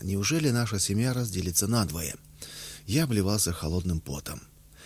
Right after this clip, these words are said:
Когда Этель взяла трубку, я начисто забыл о заранее спланированном диалоге. Все, что я выпалил, было: «Этель — это я. Кончено.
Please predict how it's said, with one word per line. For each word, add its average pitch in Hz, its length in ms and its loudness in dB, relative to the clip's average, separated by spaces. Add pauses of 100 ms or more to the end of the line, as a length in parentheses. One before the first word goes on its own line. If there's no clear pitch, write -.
(160)
Когда 107 340 -2
Этель 147 340 2
взяла 120 340 2
трубку, 147 380 -2
я 98 100 4
начисто 107 500 0
забыл 90 460 0
о 98 80 0
заранее 98 400 0
спланированном 90 720 0
диалоге. 95 560 -2 (580)
Все, - 180 2
что - 160 0
я 80 140 -2
выпалил, 127 420 4
было: 80 360 -4 (420)
«Этель — 123 500 2
это 117 240 2
я. 127 280 2 (680)
Кончено. 104 500 2